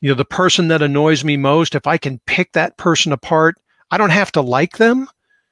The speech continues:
to understand them. And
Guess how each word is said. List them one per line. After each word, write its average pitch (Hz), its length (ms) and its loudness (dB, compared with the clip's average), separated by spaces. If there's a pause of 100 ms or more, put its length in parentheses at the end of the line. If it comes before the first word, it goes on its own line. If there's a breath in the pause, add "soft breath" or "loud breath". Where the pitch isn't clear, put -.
(340)
to 156 420 4 (260 soft breath)
understand 147 680 0
them. 233 260 0 (840)
And 160 420 2